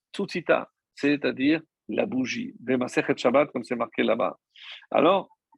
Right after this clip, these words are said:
pourquoi pourquoi on est arrivé là. Qu'est-ce que, qu'est-ce qu'il a fait de tellement mé-, méritoire ? Alors, si on a compris, c'est ce qu'on appelle en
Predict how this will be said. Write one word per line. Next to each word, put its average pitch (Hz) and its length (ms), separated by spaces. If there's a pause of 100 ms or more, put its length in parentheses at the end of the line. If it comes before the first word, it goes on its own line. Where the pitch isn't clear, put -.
(880)
pourquoi - 760 (400)
pourquoi 175 760 (100)
on 123 120
est 117 140
arrivé 117 320
là. - 140 (680)
Qu'est-ce 226 240
que, 233 200
qu'est-ce 208 240
qu'il 202 220
a 170 80
fait - 480
de 139 140
tellement 156 640 (140)
mé-, 123 300 (180)
méritoire ? - 680 (500)
Alors, 175 420 (1120)
si - 220
on 214 160
a 180 80
compris, 185 580 (520)
c'est 180 300
ce 170 120
qu'on 180 220
appelle 151 480 (440)
en 139 500